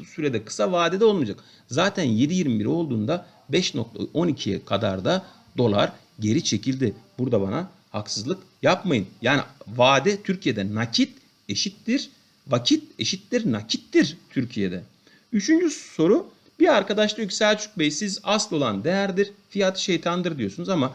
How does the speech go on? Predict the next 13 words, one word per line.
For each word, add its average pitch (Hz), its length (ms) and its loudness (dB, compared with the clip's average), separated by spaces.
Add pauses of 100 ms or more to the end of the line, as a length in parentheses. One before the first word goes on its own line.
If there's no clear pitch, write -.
(260)
bazı 180 300 6
üstadları 147 640 -2
dinliyorsunuz 151 520 -4
YouTube'da 98 360 -8
filan. 175 220 -6 (300)
Asıl 202 320 2
olan 190 200 2
fiyattır," 175 500 2
demişler. 95 400 0 (280)
"Fiyattan 196 440 2
alınır, 147 280 2
fiyattan 175 520 -2
satılır." 156 420 -6